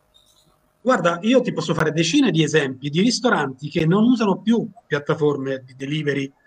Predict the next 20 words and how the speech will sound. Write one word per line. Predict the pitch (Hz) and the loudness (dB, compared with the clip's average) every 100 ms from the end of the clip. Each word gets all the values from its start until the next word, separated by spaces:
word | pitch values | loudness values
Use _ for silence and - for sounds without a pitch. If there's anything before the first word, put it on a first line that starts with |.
| _ _ _ | _ _ _
o | 147 156 | 4 4
di, | 139 156 151 - | 4 2 2 0
nemmeno | 175 175 175 226 | 2 4 6 8
di | 247 | 8
prenotazione | - 185 - 190 196 165 | 8 6 4 4 4 4
tavolo. | 170 156 262 | 4 2 -2
Hanno | - 226 175 | 2 4 4
la | 165 175 | 2 2
app | 226 190 - 135 _ _ | 2 0 -6 -14 _ _
proprietaria | 208 247 214 143 117 123 151 160 _ | 4 4 4 0 -2 -6 -8 -10 _
che | - 202 | 2 6
oltre | 311 311 214 | 6 4 0
a | |
permetterti | 196 185 175 170 - | 2 2 2 0 -8
di | 139 | -12
prenotare | - 147 196 214 | -4 0 4 4
il | - | 2
tavolo | 175 135 120 123 | 0 0 -2 -6
o | - | -2
di | 151 | 0